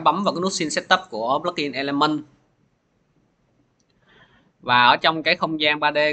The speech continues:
của Element ba D thì chúng ta chỉ việc bấm vào cái nút Extrude. Thì các bạn sẽ thấy là cái text của chúng ta, hay cái mask của chúng ta được đưa vào trong, à, Element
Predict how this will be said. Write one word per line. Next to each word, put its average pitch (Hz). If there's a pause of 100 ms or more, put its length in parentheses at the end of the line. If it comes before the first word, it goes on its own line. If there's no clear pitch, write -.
của 127
Element 147
ba 143
D 143 (260)
thì 120
chúng 147
ta 147
chỉ 147
việc 131
bấm 147
vào 156
cái 156
nút 170
Extrude. 190 (680)
Thì 113
các 147
bạn 123
sẽ 143
thấy 151
là 143
cái 151
text -
của 127
chúng 156
ta, 160
hay 147
cái 156
mask 165
của 123
chúng 156
ta 139
được 131
đưa 139
vào 110
trong, 127
à, 127
Element 135